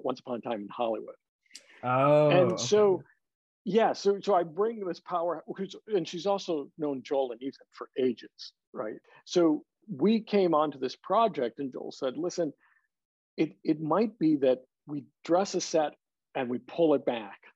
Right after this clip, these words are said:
Speaker 1: And I'm just gonna play with what I want. Or we just have the elements standing on the side. And if I feel like I need it, I need it." But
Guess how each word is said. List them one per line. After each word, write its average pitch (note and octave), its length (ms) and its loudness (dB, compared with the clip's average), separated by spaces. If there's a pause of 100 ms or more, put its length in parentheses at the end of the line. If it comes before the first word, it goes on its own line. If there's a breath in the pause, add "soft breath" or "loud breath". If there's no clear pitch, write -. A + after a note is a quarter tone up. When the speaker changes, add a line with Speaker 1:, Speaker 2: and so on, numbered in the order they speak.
(600)
Speaker 1:
And B2+ 140 -2
I'm B2 140 0
just D3 240 -2
gonna C3 220 0 (480)
play D#3+ 220 4
with D3 220 2
what C3+ 160 4
I B2 140 0
want. B2 320 -6 (140)
Or G3 260 2
we C#3+ 280 -2
just D3+ 220 -6
have C3+ 280 -6 (200)
the C#3+ 120 -6
elements D3 440 -4
standing E3 380 -4
on D3 100 -6
the C#3 80 -10
side. C3+ 520 -6
And B2+ 100 -10
if A#2 80 -10
I A2+ 120 -4 (120)
feel E3 140 2
like D3 180 2
I A#2 100 -2
need D3 300 -4
it, F#3 180 -2
I B2 100 -4
need A#2+ 240 -2
it." - 80 -6 (760 loud breath)
But E3 120 2